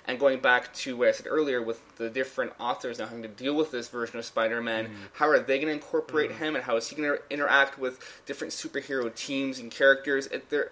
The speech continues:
Speaker 1: it's a big bag of worms they're, they're going with here,
Speaker 2: Yeah.
Speaker 1: and it's a huge risk on a flagship character. So I, I,
Speaker 2: I
Speaker 1: I probably have the balls to do it,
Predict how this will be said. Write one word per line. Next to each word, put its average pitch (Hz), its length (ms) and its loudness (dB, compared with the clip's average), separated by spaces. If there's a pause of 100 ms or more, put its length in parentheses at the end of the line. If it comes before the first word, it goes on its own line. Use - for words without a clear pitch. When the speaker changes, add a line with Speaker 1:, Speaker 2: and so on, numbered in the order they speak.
(120)
Speaker 1:
it's - 140 0
a 180 40 -2
big 220 280 0
bag 151 220 8
of 135 80 0
worms 147 380 2
they're, 160 200 -2
they're 147 140 -4
going 139 260 2
with 165 160 0
here, 185 200 0
Speaker 2:
Yeah. 131 200 -2
Speaker 1:
and 123 80 0
it's 139 140 2
a 131 40 -4
huge 165 300 -8
risk 147 300 0
on 123 100 -2
a 113 40 -6
flagship 131 500 -4
character. - 580 -4 (380)
So 117 520 4
I, 127 140 6
I, - 160 2 (460)
Speaker 2:
I 220 120 6
Speaker 1:
I 214 40 2
probably 165 200 6
have 139 100 2
the 120 80 0
balls 135 360 8
to 151 100 -2
do 139 320 4
it, 240 200 10